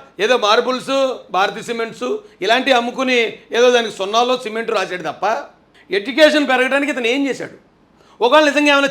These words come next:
చేసుంటే నూటికి నూరు శాతం రావాలి కదా ఇక్కడ టెన్త్ క్లాస్ పర్సెంటేజ్. ఎందుకు చంద్రబాబు నాయుడు గారి హయాంలో తొంభై నాలుగు శాతం వచ్చింది,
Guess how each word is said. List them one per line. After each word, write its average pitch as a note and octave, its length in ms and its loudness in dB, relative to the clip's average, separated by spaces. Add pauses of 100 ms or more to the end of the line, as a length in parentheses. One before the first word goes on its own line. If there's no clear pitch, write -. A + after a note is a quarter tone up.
చేసుంటే C4+ 440 4 (380)
నూటికి C4+ 400 -4
నూరు B3+ 220 -4
శాతం C#4 240 2
రావాలి C4+ 260 4
కదా C4+ 100 2
ఇక్కడ C4 180 0 (280)
టెన్త్ G#3 220 -2
క్లాస్ B3+ 240 -2
పర్సెంటేజ్. A#3 420 -4 (680)
ఎందుకు A#3+ 240 2
చంద్రబాబు C4+ 400 2
నాయుడు C#4+ 200 4
గారి C4+ 100 6
హయాంలో C4+ 400 4 (480)
తొంభై C4 280 2
నాలుగు D4 280 4
శాతం B3+ 200 2
వచ్చింది, A3+ 360 -4